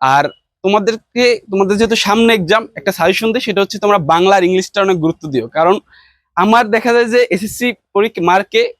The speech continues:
আর কি প্রত্যেকটা সাবজেক্টে ছিয়ানব্বই, আটানব্বই মার্ক ছিল, কিন্তু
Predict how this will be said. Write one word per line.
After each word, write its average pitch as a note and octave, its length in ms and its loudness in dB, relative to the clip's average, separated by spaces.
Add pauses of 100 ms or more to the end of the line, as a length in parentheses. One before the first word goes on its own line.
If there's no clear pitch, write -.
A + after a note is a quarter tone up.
আর D3 100 -8
কি F#3 140 -4
প্রত্যেকটা C4+ 460 0
সাবজেক্টে B3 460 0 (280)
ছিয়ানব্বই, G#3 560 2
আটানব্বই G3 460 0
মার্ক F3+ 240 0
ছিল, G3 140 0 (540)
কিন্তু G#3+ 200 2